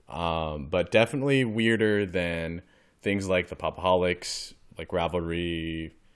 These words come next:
even a little bit weirder than Elon Musk stands and whatnot. Um, and that's because I think the main crux of it was the intention of the show was for little girls, and it was written and done everything in order to really hit that target demographic.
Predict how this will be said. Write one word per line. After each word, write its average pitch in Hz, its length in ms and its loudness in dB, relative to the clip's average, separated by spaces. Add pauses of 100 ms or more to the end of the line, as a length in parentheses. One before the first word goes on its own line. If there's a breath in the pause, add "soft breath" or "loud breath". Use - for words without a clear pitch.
(180)
even 135 260 4
a 147 40 6
little 147 160 8
bit 131 140 2
weirder 127 280 4
than 117 140 4
Elon 101 240 2
Musk 87 220 -2
stands 85 400 -4
and 80 120 -8
whatnot. 76 420 -8 (380 soft breath)
Um, 82 380 -2
and 113 120 0
that's 165 140 4
because 185 380 6
I 127 140 0
think 127 340 -2 (500 soft breath)
the 117 180 0
main 156 240 6
crux - 360 2
of 117 60 0
it 98 80 0
was 98 140 -2
the 104 100 0
intention 143 420 -2
of 110 60 0
the 104 80 0
show 85 480 0
was 85 320 0
for 78 480 -2
little 78 220 -6
girls, - 420 -10
and 92 100 -4
it 90 40 0
was 85 180 -4
written 107 460 -2
and 85 260 -10
done 82 220 -2 (100)
everything 127 640 2 (200 soft breath)
in 95 140 -6
order 107 260 4
to 92 340 -2
really 104 280 0
hit 95 320 -4
that 71 160 -4
target 76 320 -4
demographic. 69 640 -8